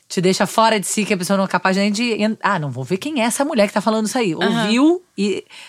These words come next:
Speaker 1: não
Speaker 2: Tirou
Speaker 1: conseguiu entender,
Speaker 2: conclusões.
Speaker 1: não foi capaz de entender que eu tava trazendo um questionamento,
Speaker 2: Aham.
Speaker 1: uma problematização das escolhas. E aí eu sou super atacada, entendeu? No-, "Ninguém quer, por isso que você não é mãe."
Speaker 2: <laughs>
Speaker 1: As coisas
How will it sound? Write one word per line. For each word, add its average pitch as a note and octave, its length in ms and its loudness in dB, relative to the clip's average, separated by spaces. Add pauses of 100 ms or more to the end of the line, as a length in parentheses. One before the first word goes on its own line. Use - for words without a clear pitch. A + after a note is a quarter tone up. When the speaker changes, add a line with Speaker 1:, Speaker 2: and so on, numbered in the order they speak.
Speaker 1:
não F#3 80 -2
Speaker 2:
Tirou - 0 -
Speaker 1:
conseguiu C4 300 4
entender, C4 240 4
Speaker 2:
conclusões. A3+ 440 6
Speaker 1:
não A#3 200 4
foi B3 160 2
capaz G3 460 2
de G3 40 0
entender F3+ 300 -2
que G3 60 -6
eu E3+ 40 -8
tava D3+ 180 -2 (380)
trazendo C#3 320 -4
um D#3 40 -4
questionamento, C#3+ 600 -4
Speaker 2:
Aham. F3+ 80 -4
Speaker 1:
uma D3+ 60 -4
problematização D#3+ 920 -6 (680)
das D3 200 -2
escolhas. D#3+ 600 -6 (460)
E F3 100 2
aí E3+ 120 2
eu G3 100 2
sou G#3 260 0
super C4 340 0
atacada, A3 480 2
entendeu? D#3 380 -4
No-, D3+ 120 -10 (640)
"Ninguém A3+ 380 2
quer, A3+ 240 4
por F#3+ 120 2
isso G3 140 0
que - 60 -8
você A#3 100 4
não G3 80 4
é F#3+ 80 6
mãe." F#3 300 6
Speaker 2:
<laughs> - 880 2
Speaker 1:
As - 160 -6
coisas D3 280 -4